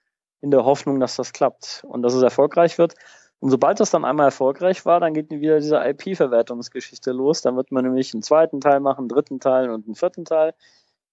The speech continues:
Und die werden dann wieder alle schön in line sein mit der Brand D N A von diesem Spiel, damit man eben den Kunden gerecht wird und ein Spiel macht, was wirklich,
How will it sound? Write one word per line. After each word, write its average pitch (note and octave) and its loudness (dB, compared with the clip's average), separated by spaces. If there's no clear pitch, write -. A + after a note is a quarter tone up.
Und B2 -6
die D3+ -2
werden F3 4
dann D3+ 4
wieder D#3 4
alle D3+ -4
schön D3 -10
in C#3+ -8
line C3 0
sein C#3 0
mit C3+ -2
der C3+ 6
Brand B2+ -2
D B2+ -2
N A#2 -8
A G#2+ -6
von A#2 -10
diesem A2+ -14
Spiel, A2 -4
damit A2+ -2
man A#2+ -4
eben A#2 -4
den A#2+ 0
Kunden D3 0
gerecht A#2 2
wird B2 2
und - -8
ein B2 -2
Spiel B2+ 0
macht, B2 0
was A2+ 2
wirklich, B2 -6